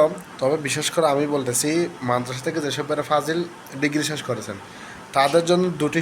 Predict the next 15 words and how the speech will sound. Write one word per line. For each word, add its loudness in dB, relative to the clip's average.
সুযোগ 2
অপেক্ষা -4
করতেছে। -4
প্রথমত 2
হচ্ছে 0
অতি -2
শিগগির 4
উনিশতম 2
শিক্ষক 0
নিবন্ধনের 4
সার্কুলার 2
আসবে। -8
যারা 6
উনিশতম 0
শিক্ষক -2